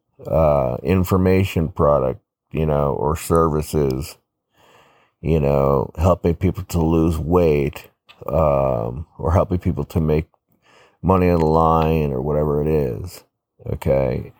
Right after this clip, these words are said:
You're solving a problem, and the bigger problem you solve, the more that's worth, okay? That's why you can sell a huge hunk of brass for millions of dollars, because that thing has to be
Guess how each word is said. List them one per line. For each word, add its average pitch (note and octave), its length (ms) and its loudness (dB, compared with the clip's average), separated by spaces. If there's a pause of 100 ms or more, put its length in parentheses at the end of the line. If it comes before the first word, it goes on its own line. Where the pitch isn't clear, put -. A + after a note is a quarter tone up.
(640)
You're F#2+ 160 2
solving F2+ 520 0
a D#2+ 80 0
problem, D2 600 0
and C2 120 -4
the C2+ 40 -4
bigger D#2 400 -2
problem D#2 640 0
you A2+ 80 0
solve, C2 840 -2 (500)
the - 200 -2
more C#2+ 320 2
that's D2+ 240 -2
worth, F#2+ 680 -2 (680)
okay? C#2+ 560 -2 (800)
That's - 220 -2
why F#2+ 180 4
you F#2 120 0
can - 160 -6
sell G2 420 2
a D#2+ 60 0
huge F#2 420 -4
hunk E2+ 240 0
of D#2+ 140 -4
brass D2+ 500 0
for C2+ 180 -6
millions C#2+ 580 -2
of C2 100 -14
dollars, D#2 640 0 (400)
because F#2 300 0
that F#2+ 260 2
thing F#2+ 260 0
has F2+ 320 0
to - 120 -6
be D#2 600 -2